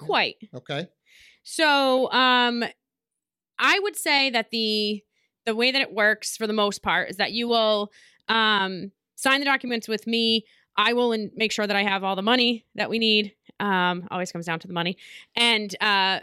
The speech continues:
Speaker 2: make sure that we're all set with the deed. All the documents are correct. Um, then we head to what's called the, here it's the Registry of Deeds. Uh, and so we use the Registry of Deeds, um, where you actually record the transfer. So we talked about the deed and putting the deed on record.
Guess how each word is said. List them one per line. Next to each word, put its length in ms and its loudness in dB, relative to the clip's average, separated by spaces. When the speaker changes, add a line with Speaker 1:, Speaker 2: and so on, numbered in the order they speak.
Speaker 2:
make 200 -2
sure 120 -2
that 140 -2
we're 120 2
all 140 2
set 300 -2
with 160 -12
the 120 -8
deed. 280 2
All 120 4
the 80 0
documents 420 -2
are 80 -2
correct. 480 0
Um, 180 -2
then 80 0
we 100 2
head 200 -4
to 80 -4
what's 160 -6
called 160 0
the, 180 -2
here 300 2
it's 160 -2
the 80 -6
Registry 340 -2
of 80 -4
Deeds. 480 -14
Uh, 460 -8
and 200 -4
so 160 0
we 140 0
use 160 0
the 60 -6
Registry 340 -2
of 80 -2
Deeds, 340 -2
um, 320 0
where 120 -2
you 160 -2
actually 280 -4
record 420 -4
the 60 0
transfer. 460 -4
So 100 -12
we 80 -10
talked 220 -4
about 160 -6
the 80 -10
deed 420 0
and 80 -12
putting 240 -8
the 80 -8
deed 220 -2
on 140 -2
record. 380 -2